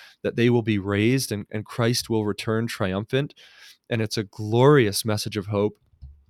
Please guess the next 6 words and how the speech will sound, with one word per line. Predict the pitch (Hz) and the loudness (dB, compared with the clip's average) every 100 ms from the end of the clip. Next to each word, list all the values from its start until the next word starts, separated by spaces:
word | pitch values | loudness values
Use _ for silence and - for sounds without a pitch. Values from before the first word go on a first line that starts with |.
| _ - - | _ -18 -4
But | 131 127 | 2 2
woven | 117 123 147 123 110 | 6 6 6 2 -2
throughout | 113 117 123 123 - | 2 4 4 2 -2
both | 117 131 139 | 0 0 0
of | 117 | 0
those | 113 104 104 - | 2 2 2 -4